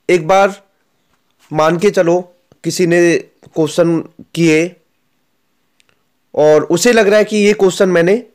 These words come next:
सही किया, लेकिन फिर भी डाउट रहता है कि यार मैंने, हो सकता है कि ये ऑप्शन भर दिया हो, तो ये बहुत गलत चीज़ है।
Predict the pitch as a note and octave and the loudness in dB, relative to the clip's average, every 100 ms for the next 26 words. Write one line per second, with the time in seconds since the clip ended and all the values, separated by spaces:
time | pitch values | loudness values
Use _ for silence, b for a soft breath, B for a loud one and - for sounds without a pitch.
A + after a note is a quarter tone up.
0 | _ - G3 G3 D3 B2+ F#2 - _ _ | _ -2 0 0 0 -2 -2 -6 _ _
1 | b - G3+ A#3 A3+ G#3 B3 F3+ G3 G3+ | b -8 -4 -2 0 0 2 2 2 2
2 | F3 E3+ E3+ G#3 G#3 G#3 G#3+ E3+ D3+ E3+ | 0 0 0 0 0 2 2 0 -2 -2
3 | - F#3+ G#3 F3+ F3+ E3+ F#3 F#3 F3 F3 | 0 -2 0 0 0 0 -2 -2 -2 0
4 | E3+ F3 _ _ _ b b b b b | -2 -2 _ _ _ b b b b b
5 | b b b _ C4+ C4 - D#3+ D#3 B3 | b b b _ -6 -6 -10 -8 -2 -2
6 | A3 A#3 A3+ E3 C3+ B2+ F3 A#3 A#3+ E3+ | 0 0 -2 -6 -12 -2 0 0 -2 -4
7 | C#3 D3 F#3+ A3+ | -2 0 -2 -6